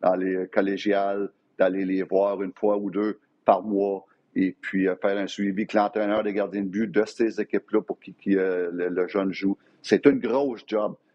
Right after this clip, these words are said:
Et puis, je pense qu'on serait rendu là. Et puis, euh, l'équipe qui va, les équipes qui vont faire ça,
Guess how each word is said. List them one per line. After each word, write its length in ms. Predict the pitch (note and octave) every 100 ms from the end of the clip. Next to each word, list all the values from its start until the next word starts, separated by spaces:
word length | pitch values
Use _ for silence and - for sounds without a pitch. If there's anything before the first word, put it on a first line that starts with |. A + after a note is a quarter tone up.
| -
Et 120 | F2+ F2+
puis, 180 | -
je 80 | -
pense 240 | - B2 -
qu'on 160 | G2+
serait 220 | - G2+
rendu 320 | F#2+ F#2+ F2+ F2
là. 260 | G2+ G#2
Et 120 | E2+
puis, 380 | - - F2+ F2+
euh, 260 | E2+ E2+ F2 F2 -
l'équipe 380 | G2 F#2 B2+ - -
qui 120 | G2
va, 280 | F#2 F#2+ F#2
les 240 | G#2 F#2
équipes 260 | G#2 B2 -
qui 100 | -
vont 180 | F2+ F#2
faire 200 | - F#2
ça, 240 | - C3